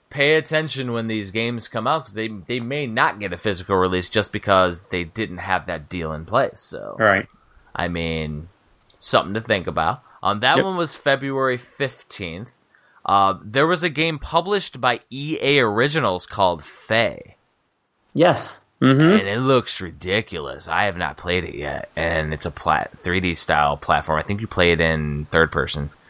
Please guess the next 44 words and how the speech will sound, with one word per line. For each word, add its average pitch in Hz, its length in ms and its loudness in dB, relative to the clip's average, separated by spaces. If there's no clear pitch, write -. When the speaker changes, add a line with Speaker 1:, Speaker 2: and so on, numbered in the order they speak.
Speaker 1:
But 82 140 -4
Speaker 2:
Yeah, 110 60 2
Speaker 1:
it 117 60 4
Speaker 2:
everyone 190 240 4
Speaker 1:
just 139 120 2
Speaker 2:
was 160 80 4
hoping 117 180 0
for 117 180 2
a 107 80 0
physical 113 340 2
on 113 140 4
that 117 200 2
one. 123 180 2
Speaker 1:
It 98 160 -6
looks 104 280 -6
amazing. 78 580 -10
And, 73 140 -12
and - 80 2
Speaker 2:
Yeah. 107 60 4
Speaker 1:
that's 139 260 0
basically, 151 800 -2
so 135 180 2
when 120 180 4
people 147 240 4
are, 143 180 8
you 120 100 4
know, 101 260 2
listening, 110 460 -4
like, 80 160 -6
that's 123 300 0
the 220 160 -4
idea 110 380 0
for 95 140 -6
the 78 120 -8
book 87 340 0
is, 78 240 -6
like, 73 300 -6
the 82 80 -6
sections 147 720 0
are 92 100 4
gonna 90 240 2
be 80 500 -6
amazing. 95 720 2
And 87 240 -4